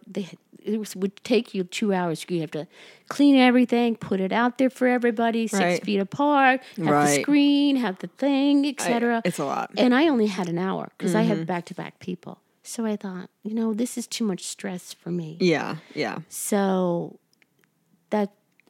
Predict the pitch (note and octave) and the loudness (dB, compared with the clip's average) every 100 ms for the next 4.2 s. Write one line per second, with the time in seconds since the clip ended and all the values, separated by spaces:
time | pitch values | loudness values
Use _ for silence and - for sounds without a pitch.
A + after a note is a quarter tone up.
0 | - G3 F3+ G#3+ G#3 - G#3+ G3 F3+ G3 | -6 -2 0 0 0 -4 -4 -4 -4 -2
1 | F#3+ F3+ - F#3+ F#3 F#3 F#3+ G3 G3 F#3+ | -2 -2 -4 -2 0 0 0 -2 -4 -4
2 | G#3 G#3 G3 - F#3 - F3+ F3 - F#3 | -4 -2 -4 -6 -10 -8 -8 -8 -10 -18
3 | - - F#3 D#3+ B2 D3 D#3+ - - F3 | -10 0 2 2 0 -6 -8 -8 -6 -6
4 | E3+ D3+ | -6 -10